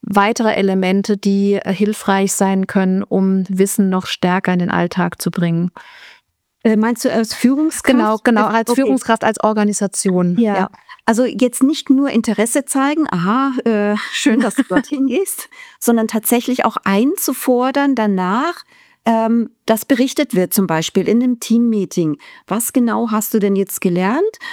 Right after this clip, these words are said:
Speaker 2: und, ähm, was für eine Bedeutung hat das jetzt für uns auch?“ Weil bloß weil nur einer aus dem Team <laughs> jetzt in ein Seminar gegangen ist, heißt es ja nicht, dass die anderen da völlig, äh, davon nicht betroffen sein,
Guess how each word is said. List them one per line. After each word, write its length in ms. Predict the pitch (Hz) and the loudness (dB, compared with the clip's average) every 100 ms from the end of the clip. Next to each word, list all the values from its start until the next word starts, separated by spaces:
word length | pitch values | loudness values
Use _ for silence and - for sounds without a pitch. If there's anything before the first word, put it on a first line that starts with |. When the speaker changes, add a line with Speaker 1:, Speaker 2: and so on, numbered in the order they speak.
| - - | -16 -2
Speaker 2:
und, 420 | 233 240 233 - - | 0 2 0 -2 -2
ähm, 260 | 202 220 | 0 2
was 160 | 214 214 | 0 0
für 80 | 254 | 0
eine 100 | 226 | 0
Bedeutung 540 | 226 196 202 269 254 | 0 0 0 0 -2
hat 160 | 220 214 | -2 -4
das 120 | - | -2
jetzt 180 | 214 - | -2 -2
für 160 | - | -2
uns 340 | - 277 285 - | 0 2 2 0
auch?“ 360 | - 151 - | -2 -4 -2
Weil 120 | 165 165 | -2 0
bloß 300 | 208 247 - | 2 0 2
weil 100 | 196 | 2
nur 220 | 196 - | 0 0
einer 280 | 247 339 - | 0 2 0
aus 140 | 185 | 0
dem 140 | 185 | -2
Team 360 | - 196 214 247 349 - | -2 0 2 0 -2 -10
<laughs> 220 | - - | -20 -4
jetzt 180 | - 196 | -2 0
in 160 | - 220 | 0 0
ein 40 | |
Seminar 420 | 202 214 208 202 214 | 2 0 2 0 -2
gegangen 440 | 240 226 240 247 | 0 0 0 -2
ist, 340 | - 269 - | -2 -4 -2
heißt 240 | 208 208 - | -2 -2 0
es 60 | |
ja 100 | 220 | 0
nicht, 180 | 220 240 | 2 0
dass 120 | 220 214 | -2 -2
die 140 | 214 | 0
anderen 380 | 202 220 214 214 | 0 0 2 0
da 520 | 208 208 208 208 196 | 2 2 2 0 -2
völlig, 640 | - 220 214 220 214 - | -2 0 2 0 -2 -6
äh, 180 | - 208 | -2 -2
davon 480 | 190 202 - 202 202 | 0 -2 2 0 2
nicht 180 | 196 - | 0 -4
betroffen 440 | - - - 269 | -4 -2 2 0
sein, 320 | 208 156 165 | 2 0 -2